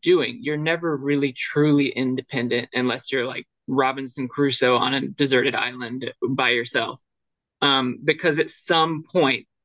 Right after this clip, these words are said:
somebody else or something else was at play. So I really liked that idea because it, it did, you know, push me more towards that interdependence versus independence, um, as an outcome and as something that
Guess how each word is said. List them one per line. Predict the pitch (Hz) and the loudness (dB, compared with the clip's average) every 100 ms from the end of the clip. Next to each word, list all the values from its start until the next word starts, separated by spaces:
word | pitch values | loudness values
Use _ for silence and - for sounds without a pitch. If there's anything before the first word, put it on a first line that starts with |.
| - | -4
somebody | 151 151 143 135 | -2 0 0 0
else | - 113 139 - | -2 -2 -4 -8
or | 131 | -6
something | 120 - 151 147 - 139 135 | -6 -2 -2 -2 0 2 2
else | 120 123 123 - | 2 -2 -4 -6
was | 135 127 - | -4 -4 -4
at | - 120 _ | -6 -6 _
play. | - 120 - _ _ _ | -4 -4 -6 _ _ _
So | 156 | 0
I | |
really | 147 156 170 170 | 2 4 4 6
liked | 147 147 _ _ _ 139 | 4 2 _ _ _ -6
that | 127 135 139 | 0 0 0
idea | 147 151 | -2 -4
because | 151 - 185 | -6 -4 -2
it, | 143 - | 0 0
it | 135 - | -2 -2
did, | 143 135 131 _ _ _ _ _ _ _ _ _ _ - | 0 0 -2 _ _ _ _ _ _ _ _ _ _ 0
you | 156 | 2
know, | 139 | 2
push | - 185 | 0 0
me | 165 | 2
more | 156 147 | 2 4
towards | 151 156 143 127 | 2 2 2 2
that | 135 - - | -2 -2 -4
interdependence | 151 160 156 156 165 170 170 | -4 0 0 2 2 0 -2
versus | - 123 123 - | -2 -2 -2 -2
independence, | 127 139 - 170 202 208 _ - | 0 0 0 -4 -4 -10 _ -2
um, | 127 120 | 0 0
as | - 131 131 | 0 0 0
an | 127 | -2
outcome | - 127 - 151 139 | 0 0 0 0 2
and | 113 | 0
as | 113 - | -2 -4
something | 135 127 123 123 | -4 -2 0 0
that | - | -2